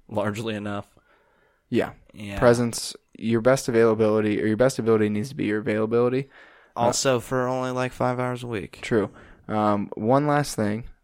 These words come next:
Speaker 2: before we wrap up.
Speaker 1: Chicken
Speaker 2: Merch,
Speaker 1: Bing.
Speaker 2: merch giveaway pushed back a week, um, due to the intern hiring process.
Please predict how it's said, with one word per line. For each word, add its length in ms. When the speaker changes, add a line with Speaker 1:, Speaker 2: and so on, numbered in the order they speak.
Speaker 2:
before 220
we 60
wrap 300
up. 300
Speaker 1:
Chicken 160
Speaker 2:
Merch, 280
Speaker 1:
Bing. 280
Speaker 2:
merch 340
giveaway 580
pushed 280
back 280
a 40
week, 340
um, 280
due 180
to 80
the 140
intern 360
hiring 340
process. 580